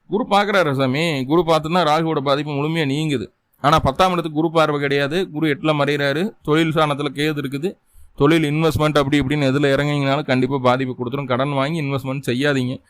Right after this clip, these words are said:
கையில இருக்கிற காசு கூட போட்டா கூட அது மிச்சமாகாது. கையில இருக்கிறது போனா கூட போனா போயிட்டு போகுது, சம்பாரிச்சுக்கலாம், நிம்மதியா இருந்துக்கலாம். கடன் வாங்கி போட்டு அது போயிடுச்சுன்னா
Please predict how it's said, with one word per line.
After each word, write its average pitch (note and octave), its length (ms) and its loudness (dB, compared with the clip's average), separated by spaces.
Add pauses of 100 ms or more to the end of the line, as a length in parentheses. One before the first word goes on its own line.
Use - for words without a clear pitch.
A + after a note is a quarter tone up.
(220)
கையில C3 180 0
இருக்கிற D3 220 0
காசு C#3+ 200 0
கூட C#3+ 220 0
போட்டா C3 280 2
கூட C#3 160 0
அது E3 100 2
மிச்சமாகாது. C#3 600 0 (160)
கையில C3 200 0
இருக்கிறது D#3 260 -2
போனா D#3 220 0
கூட D3+ 280 -2 (320)
போனா D#3 240 2
போயிட்டு D3 280 -4
போகுது, D3 340 -4
சம்பாரிச்சுக்கலாம், D3 480 -4
நிம்மதியா D3+ 300 0
இருந்துக்கலாம். B2+ 380 -2
கடன் C#3+ 240 0
வாங்கி D#3 240 0
போட்டு D3 300 -2
அது D3 160 -2
போயிடுச்சுன்னா D3+ 500 0